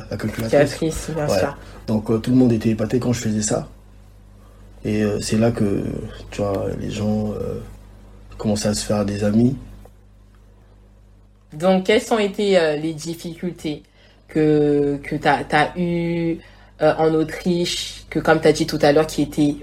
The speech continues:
Speaker 2: plus graves ? Est-ce que tu peux nous raconter ?
Speaker 1: Difficulté, c'est le racisme. Le
Speaker 2: Ok.
Speaker 1: racisme pur.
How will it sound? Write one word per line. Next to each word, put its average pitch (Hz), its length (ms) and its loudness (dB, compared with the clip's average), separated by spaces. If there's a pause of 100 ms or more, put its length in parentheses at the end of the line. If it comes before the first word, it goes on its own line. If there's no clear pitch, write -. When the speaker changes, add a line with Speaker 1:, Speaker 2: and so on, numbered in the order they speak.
Speaker 2:
plus - 200 -4
graves ? 147 400 -2 (220)
Est-ce 160 140 -6
que 196 60 2
tu 185 160 0
peux 170 120 2
nous 156 160 2
raconter ? 147 560 -2 (220)
Speaker 1:
Difficulté, 117 560 -2
c'est 139 160 -2
le 113 100 2
racisme. 117 500 0 (200)
Le 117 80 -6
Speaker 2:
Ok. 110 80 -4
Speaker 1:
racisme 117 760 0 (1000)
pur. 151 440 2